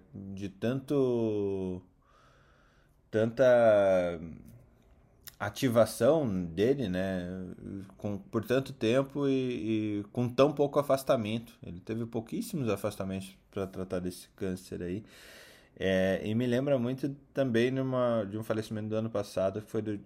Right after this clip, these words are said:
Chadwick Boseman, lá, que, que gravou todos, praticamente todos os filmes que a gente conhece dele, enquanto tendo o C A, acho que era de reto dele, alguma coisa parecida, não é?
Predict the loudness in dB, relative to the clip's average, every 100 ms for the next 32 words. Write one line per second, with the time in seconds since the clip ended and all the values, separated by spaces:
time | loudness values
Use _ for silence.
0 | -4 -2 -2 -2 -4 -4 -14 -4 -2 -2
1 | -4 -8 -10 -12 -6 -6 -6 -10 -12 -12
2 | -12 -6 -4 -2 -6 -14 _ _ -6 6
3 | 8 8 6 4 6 6 4 -2 -2 0
4 | 2 0 0 2 4 4 0 0 0 0
5 | 0 0 0 -2 -2 0 0 0 0 -4
6 | -16 _ -20 -20 _ -12 0 4 4 2
7 | -4 -10 _ _ _ _ _ _ -4 0
8 | 2 2 0 -4 -2 -2 -2 -4 -8 -14
9 | -2 0 2 0 -2 -2 0 2 2 0
10 | -6 -18 -20 -20 -8 -6 -6 -6 -2 -2
11 | -4 -10 -8 -8 -10 -12 -14 -12 -14 -14
12 | -14 -14 -14 -14 -12 -8 -10